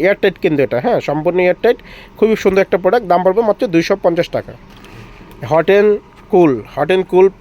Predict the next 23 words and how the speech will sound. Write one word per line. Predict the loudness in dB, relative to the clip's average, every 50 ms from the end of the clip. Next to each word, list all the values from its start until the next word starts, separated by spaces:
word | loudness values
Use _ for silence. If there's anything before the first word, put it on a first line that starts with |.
| -18 -18 -16 -4 -2
জেল | 0 0 0 0
প্যাডটা | -2 -4 -4 -2 0 0 0 2
এসে | 0 0 -2 0 -2
পড়ছে | -4 -2 0 0 0
আমাদের | 0 0 0 0
কাছে, | 0 0 0 -2 0
এটাও | 2 2 2 2
নিয়ে | 0 0 0
যেতে | 0 2 2 2 2
পারবেন | 2 2 0 0 0
মাত্র | -2 -2 -2 0 0 0
দুইশো | 0 0 -2 0
পঞ্চাশ | 0 0 0 -2 0 0
টাকা। | 0 0 0 0 -2
Hot | -2 0 0
and | 0 -2 0 2
Cool | 4 4 4 4 2 0
জেল | 0 0 0 0
প্যাড | 0 -2 -2 -2 -6 -12 -20 -20 -20 -6 -4 -4
মাত্র | -2 0 -2 0 0
দুইশো | 0 0 0 -2 0
পঞ্চাশ | 0 0 0 -2 -2 0
টাকা | -2 -2